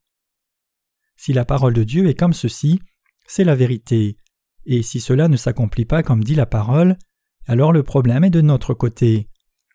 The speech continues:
C'est parce que nous n'avons pas la foi ou notre foi n'est pas assez forte, c'est-à-dire que notre foi s'ébranle et parfois il semble que nous ayons la foi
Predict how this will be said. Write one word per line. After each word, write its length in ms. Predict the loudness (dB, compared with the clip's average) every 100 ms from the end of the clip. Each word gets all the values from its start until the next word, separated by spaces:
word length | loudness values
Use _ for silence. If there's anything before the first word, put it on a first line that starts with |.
| _ -10
C'est 180 | -6
parce 220 | -4 -4 0
que 80 |
nous 100 | 2
n'avons 240 | 2 2 0
pas 160 | 0
la 120 | 0 -2
foi 440 | -4 -2 -2 0
ou 140 | 2
notre 280 | 2 0 -2
foi 220 | -4 0
n'est 120 | 0 0
pas 200 | 0 -2
assez 220 | -4 -8
forte, 520 | -6 -2 -2 -4 -14 -20 _ _ _ _ _
c'est-à-dire 500 | -6 -2 -2 0 0
que 100 | 0
notre 240 | -2 -4
foi 240 | -4 -2 -2
s'ébranle 560 | -2 0 2 2 2
et 120 | 0
parfois 360 | -2 -4 -2 -2
il 80 | -2
semble 340 | 0 0 0
que 100 | 0
nous 180 | 0 0
ayons 160 | 0 0
la 100 | -2
foi 440 | -4 -2 -2